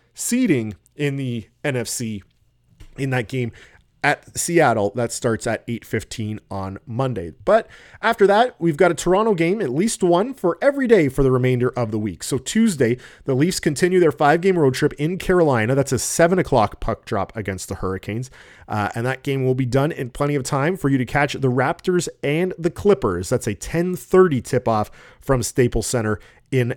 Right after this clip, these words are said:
L A. Then Wednesday, another late one for the Raptors. It's a second consecutive ten thirty start when they take on the Golden State Warriors, uh, that being Wednesday evening. Thursday, seven thirty, the Leafs are in Tampa Bay to take on the Lightning, and at eight twenty,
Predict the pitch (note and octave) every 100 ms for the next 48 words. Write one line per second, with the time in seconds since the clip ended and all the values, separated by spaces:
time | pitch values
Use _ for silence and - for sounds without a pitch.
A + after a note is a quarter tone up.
0 | - B2 A2+ A2 F2 G2 C#3 C#3 E3 E3+
1 | B2+ G#2+ A#2+ B2+ C#3+ F#3+ E3 D3 C3+ C3+
2 | - B2 A#2 G#2+ A2 B2 B2+ - B2 A#2+
3 | - E3 - D#3+ - B2 - D#3 - B2+
4 | B2+ - E3+ E3+ - C#3 A2+ F#2+ - -
5 | C3 - - - B2 B2 A2+ C3+ B2+ B2+
6 | A#2+ A#2+ B2+ A2+ C3 C3 B2 A2+ - A#2
7 | A#2+ C3 D#3+ E3 G#2+ F2 F2+ - - _
8 | G#2 G2+ G#2 A2+ A2 A2+ G#2 G2+ - A2+
9 | A2+ G#2 A2+ - G#2+ F#2 E2 - F#3+ G#3+
10 | F#3 C#3 D#2 - - G3+ A#3+ A3+ - D#3+
11 | D3+ D3+ C3 A#2 D3+ F#3+ - - B2+ -
12 | E3+ F#3 - F3+ F3+ D#3 C3+ C3 C3+ -
13 | C#3+ C#3 C3 C3+ C3 - - - D#3 E3+
14 | C3 A2+ A#2+ - A#2 G#2+ - E3+ - -
15 | G3 F3 A#2+